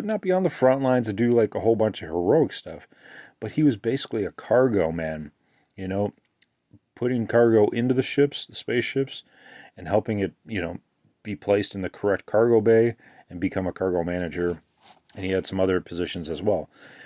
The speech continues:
So it's not just one person. It's not just two people. We have multiple people now coming out and saying this. Now, you know, many people could say, "Well, this seems, you know, like these people could have s-,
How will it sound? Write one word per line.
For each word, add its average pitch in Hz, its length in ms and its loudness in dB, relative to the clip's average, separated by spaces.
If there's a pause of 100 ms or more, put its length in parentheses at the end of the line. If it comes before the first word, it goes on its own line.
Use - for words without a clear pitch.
(100)
So 123 420 4 (1080)
it's 101 140 -10
not 107 180 0
just - 180 -8
one 107 200 0
person. 101 500 -2
It's - 140 -20
not 82 160 -18
just - 160 -16
two 127 180 -2
people. 104 540 -2
We 85 140 -10
have 82 180 -4 (100)
multiple 117 360 2
people 165 300 -4
now 92 220 -2
coming 101 300 -2
out 98 120 -4
and 92 100 -14
saying 101 340 -6
this. 78 240 -14 (580)
Now, 151 400 -8
you 135 320 -12
know, 92 160 -4
many 117 280 0
people 117 280 -2
could 104 140 -6
say, 92 200 -2
"Well, 87 240 0
this 90 160 -4
seems, 92 480 -8 (320)
you 90 140 -12
know, 80 160 -4
like 80 280 -6
these 101 160 -6
people 87 260 -8
could 85 200 -8
have 80 180 -6
s-, - 140 -16